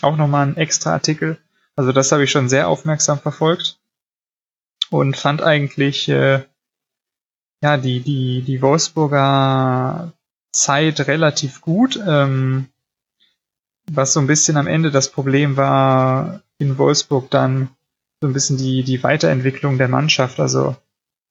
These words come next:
ähm, es gab dann eben diese Phase, wo sie eine gewisse Standardspielweise hatten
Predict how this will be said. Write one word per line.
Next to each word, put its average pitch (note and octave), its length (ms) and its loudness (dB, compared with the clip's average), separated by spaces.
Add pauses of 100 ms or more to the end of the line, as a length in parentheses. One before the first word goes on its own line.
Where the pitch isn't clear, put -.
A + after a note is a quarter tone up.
(160)
ähm, C3 460 0
es - 160 -4
gab D3 180 -4
dann C#3+ 180 0
eben C3 160 0
diese B2+ 200 -2
Phase, C3+ 520 -2
wo C3 540 2 (1700)
sie C3+ 180 -2
eine C3+ 540 2 (180)
gewisse D3+ 300 -2
Standardspielweise E3 1080 0
hatten F#3 400 -2